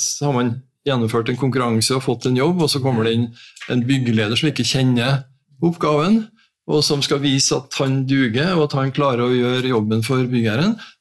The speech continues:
da har man, eh, spolert, eh, det som er bygd opp, og, og, og har i verste fall en, en, en krig da. Og jeg tenker det er ingen av oss som har gått på, eh, N T N U i fem år som er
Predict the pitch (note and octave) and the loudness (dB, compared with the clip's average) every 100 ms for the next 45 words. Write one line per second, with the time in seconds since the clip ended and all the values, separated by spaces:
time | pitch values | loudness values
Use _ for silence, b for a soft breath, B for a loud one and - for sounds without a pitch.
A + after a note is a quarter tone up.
0 | - C#3 E3+ C#3+ B2+ B2+ C3 B2+ A#2+ A2 | -4 0 2 2 0 0 0 0 -2 -4
1 | _ _ _ _ _ _ - - C3 B2+ | _ _ _ _ _ _ -6 0 2 2
2 | C#3 - - - D3+ D3 C#3 C3 A#2+ - | 0 -4 -10 -2 0 2 0 0 0 0
3 | C3 B2+ C3 B2 A#2 A#2 B2+ A#2+ E3+ - | 0 0 0 0 -2 -2 -4 0 -2 -4
4 | - G#3+ D#3+ D#3 D3+ C#3+ C#3 C3+ C3 C3 | -8 -2 0 0 0 0 0 0 -2 -2
5 | C3 - - - C#3+ D3 C3 A2 A#2 A2+ | -4 -8 -18 -14 -4 -2 0 0 -2 -6
6 | b b _ C3+ C#3 - A2 B2 A#2+ B2 | b b _ -4 -2 -2 -2 -2 -2 -2
7 | A#2+ B2 B2 A#2 - B2 A#2+ B2+ _ _ | -4 -4 -4 -6 -6 -6 -6 -10 _ _
8 | _ - A2+ A#2 A#2 - - C3+ B2+ A2+ | _ -2 0 0 -2 -8 -4 -2 0 -2
9 | B B B _ - C3 B2+ B2 B2 C#3 | B B B _ -6 -2 0 0 0 2
10 | A#2+ C3+ C#3+ C3+ C#3 C3 B2+ B2+ C3+ C3 | 2 2 2 2 0 0 0 -2 -2 2
11 | C3 B2+ A#2 A#2+ B2+ A#2 C3 B2+ B2+ B2+ | 2 0 -2 -6 -4 -2 0 2 2 0
12 | C3 C3+ B2+ B2 A#2+ C3+ C3 B2+ | 0 0 0 0 0 0 -2 -2